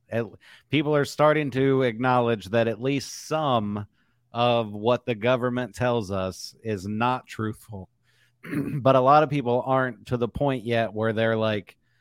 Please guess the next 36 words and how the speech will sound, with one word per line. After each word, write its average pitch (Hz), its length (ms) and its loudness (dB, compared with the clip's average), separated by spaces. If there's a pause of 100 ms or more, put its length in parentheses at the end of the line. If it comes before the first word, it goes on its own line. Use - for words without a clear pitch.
(380)
and, 120 380 -6
and 117 260 0
Trump 175 360 4
is 117 140 2
rich 135 280 4
enough 143 240 4
that 127 120 0
he 139 120 0
doesn't 135 240 0
have 139 140 0
to 135 100 -10
take 151 240 0
money 170 280 4
from 127 220 -2
any 113 220 0
of 104 140 0
them. 90 200 -6
So 117 240 0
he's 151 260 -2
probably, 123 540 2
like, 120 280 0 (920)
actually 147 560 2
telling 156 360 2
the 156 80 -4
truth 180 400 0
when 117 140 -2
he 156 160 0
says 107 300 -2
shit 110 360 -2
because 113 280 -4
he 131 80 0
has 131 200 2
nothing 127 560 0
to 127 100 -2
gain 120 540 0
from 110 580 0